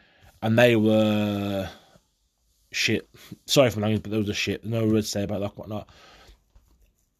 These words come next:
I was positioned out, outside in the smoking area,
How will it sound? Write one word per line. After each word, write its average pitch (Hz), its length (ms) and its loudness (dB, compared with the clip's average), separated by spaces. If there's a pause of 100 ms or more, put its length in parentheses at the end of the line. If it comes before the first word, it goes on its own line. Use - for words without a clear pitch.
(260)
I 160 120 6
was 160 160 6
positioned 131 400 -2
out, 123 180 0
outside 123 400 -2
in 117 60 0
the 113 60 -4
smoking 120 360 -4
area, 123 320 0